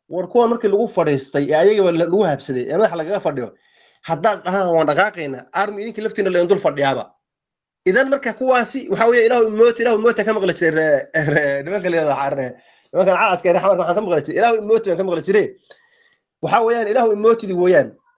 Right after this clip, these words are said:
Ilaahuna dhaafi oo aan kuwaa ku ekee, annaga aan ka nabadgalle. Weeyaan horta meeshu, meeshu is gurmad, dadka isku gurmadan haye ee, isku maxaa la yidhahdaa, dhiig isku bixin haye ee, nafta isa siin haye ee,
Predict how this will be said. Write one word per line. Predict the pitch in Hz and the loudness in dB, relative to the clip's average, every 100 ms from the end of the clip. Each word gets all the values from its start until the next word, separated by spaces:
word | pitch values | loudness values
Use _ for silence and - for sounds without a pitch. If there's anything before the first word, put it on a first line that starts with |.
| _ _ _ | _ _ _
Ilaahuna | 202 233 208 196 196 | 2 2 0 -2 0
dhaafi | 220 214 170 147 | -2 -2 -4 2
oo | 170 | 2
aan | 185 285 | 2 0
kuwaa | 233 226 196 | 2 2 2
ku | 226 | -4
ekee, | 196 214 143 - - | 0 0 -2 -6 -2
annaga | 202 208 | 2 2
aan | 196 | 2
ka | |
nabadgalle. | 214 190 165 202 170 110 _ _ _ _ _ | 2 0 2 2 2 -2 _ _ _ _ _
Weeyaan | 160 208 214 | 0 2 2
horta | 214 196 | -2 0
meeshu, | 190 208 202 180 | 0 0 0 0
meeshu | 208 185 | 0 -2
is | 160 | -4
gurmad, | 160 233 190 | -2 2 2
dadka | 226 208 | 2 -2
isku | 208 | -4
gurmadan | 208 185 202 170 | 0 2 4 2
haye | 190 196 - | 2 2 0
ee, | - - _ 170 | -12 -16 _ -10
isku | - 240 | -4 -2
maxaa | 190 196 | 0 0
la | 190 | 0
yidhahdaa, | 165 196 | 0 -2
dhiig | 202 | -4
isku | 180 208 | -4 -6
bixin | 156 175 170 | -6 -4 0
haye | 160 190 - | 2 2 0
ee, | 135 - - 147 | -8 -10 -8 -2
nafta | 208 196 - _ _ _ _ _ _ | -2 -4 -14 _ _ _ _ _ _
isa | 175 | -12
siin | - 196 196 | -2 0 0
haye | 160 190 190 | 0 0 -2
ee, | 139 | -8